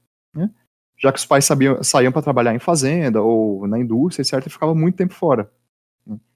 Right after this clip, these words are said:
E aí ela cuidava dessas crianças, né? É, o nome do livro é A Bruxa de, A Bruxa de Sapolândia,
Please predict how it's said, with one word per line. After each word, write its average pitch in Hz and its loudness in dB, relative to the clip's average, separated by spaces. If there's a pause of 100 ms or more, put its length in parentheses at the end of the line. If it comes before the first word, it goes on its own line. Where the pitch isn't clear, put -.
(120)
E 120 0
aí 117 4
ela 123 2
cuidava 139 0
dessas - -4
crianças, 123 -4
né? 104 -16 (640)
É, 113 2
o 120 0
nome 160 2
do 170 4
livro 151 2
é 117 4
A 117 2
Bruxa 170 0
de, - -10
A 123 2
Bruxa 160 -2
de 143 -4
Sapolândia, 147 -4